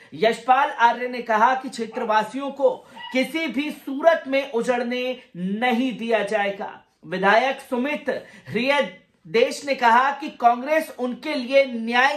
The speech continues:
की लड़ाई लड़ेगी, उन्हें किसी भी सूरत से उजड़ने नहीं दिया जाएगा। यहाँ की जनता के साथ हो रहे अन्याय का बदला जरूर लिया जाएगा, जो कि तमाम नेतागण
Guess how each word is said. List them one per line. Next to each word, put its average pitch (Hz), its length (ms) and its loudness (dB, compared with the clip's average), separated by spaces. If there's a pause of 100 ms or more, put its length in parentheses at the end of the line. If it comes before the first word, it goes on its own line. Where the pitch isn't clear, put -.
(100)
की 302 100 -10
लड़ाई 240 540 2 (220)
लड़ेगी, 240 760 0 (220)
उन्हें 233 400 -2
किसी 302 320 -6
भी 262 220 -6
सूरत 269 480 -4
से 247 280 0 (200)
उजड़ने 233 520 0
नहीं 214 460 -2
दिया 202 240 -2
जाएगा। 185 520 -8 (240)
यहाँ 190 320 4
की 240 160 -8
जनता 202 360 0
के 233 160 -4
साथ 202 360 2
हो 220 100 -2
रहे 220 360 0 (240)
अन्याय 214 520 2
का 247 220 4 (420)
बदला 240 420 2 (220)
जरूर 294 440 0
लिया 262 300 4
जाएगा, 208 520 -4 (480)
जो 233 200 2
कि 285 380 -6 (200)
तमाम 269 500 4
नेतागण 254 640 0